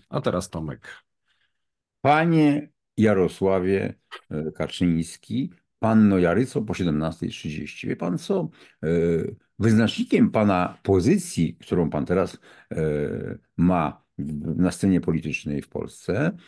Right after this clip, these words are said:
Speaker 2: m, to jest to, co się dzieje z Jackiem Kurskim. Dawniej pan mógł zrobić wszystko. E, Kurski wrócił do pana łask,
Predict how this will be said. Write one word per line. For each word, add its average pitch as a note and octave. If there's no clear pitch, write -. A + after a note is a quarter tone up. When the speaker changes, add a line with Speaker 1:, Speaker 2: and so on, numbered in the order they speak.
Speaker 2:
m, E2+
to -
jest F#3
to, D3+
co C3
się C3
dzieje G#2+
z E2+
Jackiem F#2
Kurskim. -
Dawniej E2
pan D#2+
mógł D#2+
zrobić D2+
wszystko. -
E, D#2
Kurski F2+
wrócił E2+
do D#2+
pana D#2
łask, F2+